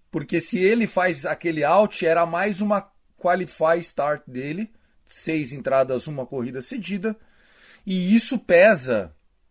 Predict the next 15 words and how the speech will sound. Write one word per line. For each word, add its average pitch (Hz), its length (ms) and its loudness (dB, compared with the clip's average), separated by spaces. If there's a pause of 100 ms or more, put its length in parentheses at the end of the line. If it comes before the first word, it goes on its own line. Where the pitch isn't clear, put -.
(400)
no 160 1400 0
reajuste 170 600 0
salarial, 190 560 4
né? 156 200 -6 (640)
Porque 107 300 -12
isso, 120 640 -2 (380)
não, 110 180 -10
quando 135 280 -6
os, 120 420 -4
os - 440 -16
matemáticos 127 840 -4 (200)
da 123 100 0
M 135 140 -2
L 123 120 2
B 127 300 -10